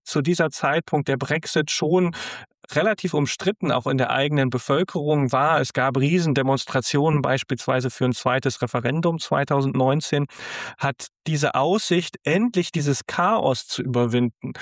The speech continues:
und wieder eine funktionale Regierung zu haben, dann eine, sozusagen zumindest einen substanziellen Anteil der Briten, um, ich glaube, mit knapp vierzig Prozent hat er die Wahlen gewonnen, was dann bei dem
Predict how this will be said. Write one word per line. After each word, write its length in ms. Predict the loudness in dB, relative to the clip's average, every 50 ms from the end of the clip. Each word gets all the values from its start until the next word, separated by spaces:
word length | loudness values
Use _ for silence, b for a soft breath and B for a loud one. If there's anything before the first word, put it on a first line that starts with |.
| B B B B B
und 460 | 0 2 2 4 4 2 2 0 -4 -6
wieder 800 | -4 -4 -2 0 0 0 2 2 2 4 4 2 2 0 -2 -2
eine 260 | 0 0 2 2 0
funktionale 920 | 0 -2 -2 0 0 0 0 0 0 0 2 2 2 2 2 2 2 2 2
Regierung 600 | 0 -2 -2 -2 0 0 2 2 2 2 0 0
zu 260 | -2 -4 -6 -4 -2
haben, 380 | 0 0 0 0 0 -2 -2 -4 B B B B B B B 0
dann 440 | 0 0 0 0 0 0 0 -2 -4 -4
eine, 800 | -2 0 2 2 2 2 2 2 2 4 4 2 2 0 -2 -4 -6 -8
sozusagen 520 | -8 -10 -12 -12 -6 -2 0 0 0 0
zumindest 520 | 0 0 0 2 2 0 0 -2 -2 -2 0
einen 180 | 0 0 0
substanziellen 760 | 0 0 -2 -2 -2 -2 -2 -2 -2 -2 0 0 2 2 0 0
Anteil 440 | 0 -2 -2 -2 -2 -2 -2 -2 0
der 140 | 0 0 -2
Briten, 440 | -2 -2 -2 -2 -2 -2 -2 -2 -2 B B B B B B
um, 300 | 0 2 2 2 2 0
ich 100 | -2 -2
glaube, 240 | -2 -2 0 0 0
mit 160 | 0 -2 -2
knapp 220 | -2 -4 -4 -2
vierzig 380 | -2 -2 -2 -2 -2 -2 -4 -4
Prozent 520 | -2 -4 -4 -2 -2 -2 -2 -2 -2 -4
hat 140 | -4 -2 0
er 80 | 0 0
die 180 | 0 0 0
Wahlen 280 | 0 2 2 2 0 0
gewonnen, 420 | -2 0 0 0 0 0 0 0
was 160 | -2 -2 -2
dann 180 | -2 -2 -2 0
bei 120 | 0 0
dem 240 | 2 2 2 2 0